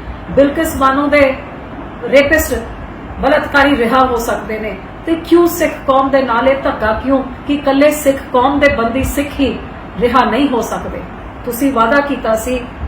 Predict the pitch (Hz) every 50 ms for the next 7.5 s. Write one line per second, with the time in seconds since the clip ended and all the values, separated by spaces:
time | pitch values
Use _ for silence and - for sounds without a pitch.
0 | - - - 226 254 302 - - - - 277 254 233 220 247 254 240 233 240 254
1 | - - - 254 262 269 262 254 254 - 226 226 233 226 - 247 247 - 220 -
2 | 247 240 226 233 226 226 202 185 185 190 202 226 220 - 226 - - - 269 285
3 | 277 240 220 - - 196 202 190 180 175 175 175 180 - - - - - - -
4 | - - 214 214 208 - - - - - - - - - - - - - - 233
5 | 220 208 240 226 233 - 269 277 269 262 254 240 240 220 233 240 226 233 233 226
6 | 214 202 - - - 247 277 311 339 339 330 311 302 285 294 269 254 254 233 262
7 | 262 262 269 262 277 285 285 277 285 285